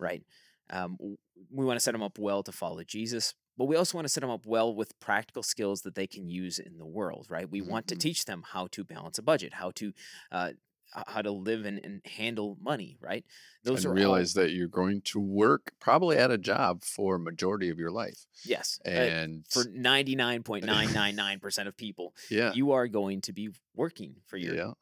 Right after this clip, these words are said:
Speaker 1: your, your finances, right? Uh, and so we wanna teach them that hard worth, work ethic. Um, and the fifth is this, that we should be generous with our money.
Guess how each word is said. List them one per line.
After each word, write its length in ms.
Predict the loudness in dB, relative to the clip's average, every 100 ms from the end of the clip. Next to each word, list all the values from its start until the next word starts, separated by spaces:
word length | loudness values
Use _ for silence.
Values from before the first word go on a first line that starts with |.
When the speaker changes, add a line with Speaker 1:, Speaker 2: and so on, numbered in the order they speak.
| -14
Speaker 1:
your, 340 | -8 -6 -8 -10
your 140 | -12
finances, 560 | -8 -6 -8 -12 -14 -8
right? 200 | -8 -10 -16 -20 -20 _ -6
Uh, 200 | -6 -4
and 100 | -2
so 80 | -2
we 80 |
wanna 220 | -2 -2 -4
teach 240 | -8 -10
them 200 | -10 -8
that 120 | -10
hard 340 | -6 -2 -2 -4
worth, 240 | -10 -10 -16
work 240 | -8 -8 -6
ethic. 320 | -10 -10 -16 _ _ -20 -20 -8
Um, 200 | -4 -2 -2
and 100 | 0
the 60 |
fifth 200 | 4 4
is 140 | 4 2
this, 220 | 0 0
that 120 | 0
we 140 | 2
should 140 | 2 2
be 60 | 0
generous 360 | -2 -2 -6
with 120 | -8
our 80 | -10
money. 280 | -12 -14 -16